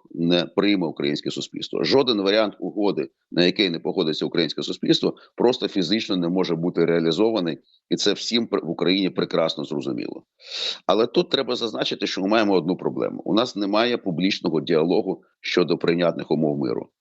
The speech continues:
У нас немає діалогу між суспільством і політиками, у нас немає діалогу всередині суспільства. Ми не говоримо між собою, що прийнятно, що неприйнятно, чим можна поступитися, чим можна поторгуватися, а чим не можна, де наші червоні лінії.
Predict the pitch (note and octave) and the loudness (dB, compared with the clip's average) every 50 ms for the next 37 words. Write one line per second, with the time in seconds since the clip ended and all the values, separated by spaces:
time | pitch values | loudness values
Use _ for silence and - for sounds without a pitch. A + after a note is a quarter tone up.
0 | _ _ _ - F2+ F#2+ F#2+ - G2+ G#2 G#2 G2 F#2 F#2 E2+ F#2 F2+ F2 D#2 D#2 | _ _ _ -2 -2 -2 0 -2 -2 0 2 2 2 2 2 0 0 0 0 -2
1 | E2+ D#2+ E2 E2 - - E2+ - _ G2+ F#2 E2+ - - C#2+ B1 - _ _ _ | -2 -2 -2 -2 -2 -4 -6 -4 _ 2 2 2 2 -2 -4 -4 -4 _ _ _
2 | _ _ - D#2+ - C#2 E2 A2 D3+ - D3+ B2 C3 B2 A#2 A2+ - - F2 F#2 | _ _ -6 -2 2 2 4 4 4 2 0 0 0 0 0 0 -4 -2 -2 0
3 | F#2+ F#2 - F2 F2 F#2 E2+ D#2+ D#2 E2 F#2 E2 D2 D#2+ E2 D2+ - - F#2 A2 | 0 0 0 0 0 2 2 2 2 2 2 2 2 0 0 0 2 2 4 4
4 | B2+ A2+ A#2 A2+ G#2+ - - G2 - - G#2 G2 F2+ - F2 D#2+ - - - - | 4 4 2 0 0 -2 -2 -6 -4 0 0 0 2 2 -2 -4 -2 -8 -18 -16
5 | - - _ _ - F2+ G2+ A#2+ B2+ A2+ G#2+ A#2+ G#2 A2 G#2+ A2+ A#2 A#2 A2 G2+ | -18 -20 _ _ 0 4 4 4 4 4 2 4 2 2 2 4 2 2 2 0
6 | G2 G2 F#2+ F#2 - - G2 F2+ F#2 F2 D#2+ D#2 - - A2 A2 - A2+ A2 G2+ | -2 -2 -4 -4 -2 -4 -2 0 2 2 2 0 2 0 0 2 2 0 2 2
7 | G2+ F#2+ F#2+ - F2 F2 - - F#2 G#2 - - F#2+ F#2+ F2+ E2 D#2 D2+ - D2 | 2 0 0 0 -6 -8 -6 -4 -4 -4 0 2 2 2 4 4 2 2 2 -2
8 | C#2+ C#2+ - _ _ _ _ _ _ - - A#2 A2 G#2+ A2 A2+ G#2+ A2 G#2 - | -8 -8 -8 _ _ _ _ _ _ 4 4 4 4 4 0 0 0 -2 -2 -2
9 | A2 - - A2+ - C3 C3 - G#2+ - - F#2+ - - G#2 G2 G2 F#2 F2+ F#2+ | -2 -2 -2 -2 0 0 0 0 0 0 0 -2 0 0 -2 0 0 2 2 2
10 | F#2 F#2 G#2 G2 - G#2 F#2+ E2+ F#2+ F2 F2 F#2 F2+ D2+ D2+ D#2+ - E2+ D#2 - | 2 2 0 2 4 2 4 4 4 4 4 4 4 0 -4 -4 -4 -6 -6 -6
11 | - - - - - - - A2+ G#2+ A2+ A2 G#2 F#2 F#2+ G2 F#2+ F#2 - E2 D#2 | -14 -20 -6 -6 -4 0 2 2 2 2 2 0 0 0 0 -2 0 -2 -4 -2
12 | C#2+ F2+ G2+ G2+ G2 F2+ - F#2+ F2+ - G2 F#2+ G2 G2 G2 F#2 F2+ G2 G#2 A2 | 0 0 2 2 0 -2 -2 -4 -4 -4 -2 0 0 2 2 2 2 2 2 4
13 | G2+ F2+ F2 E2 E2 | 4 2 2 0 -4